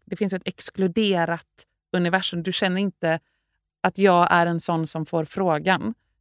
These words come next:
till exempel. Men tänk om man kunde vända på den.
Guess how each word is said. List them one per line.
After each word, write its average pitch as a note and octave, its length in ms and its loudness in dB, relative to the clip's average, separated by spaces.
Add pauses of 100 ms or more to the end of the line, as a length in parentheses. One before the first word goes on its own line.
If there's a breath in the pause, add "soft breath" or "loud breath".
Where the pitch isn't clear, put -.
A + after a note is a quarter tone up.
till F3+ 120 -2
exempel. - 440 -6 (520)
Men A3 160 0
tänk F#4 360 -2 (120)
om F3+ 220 4
man E3+ 140 -4
kunde E3+ 240 -2
vända F#3 340 0
på - 140 -6
den. - 160 -6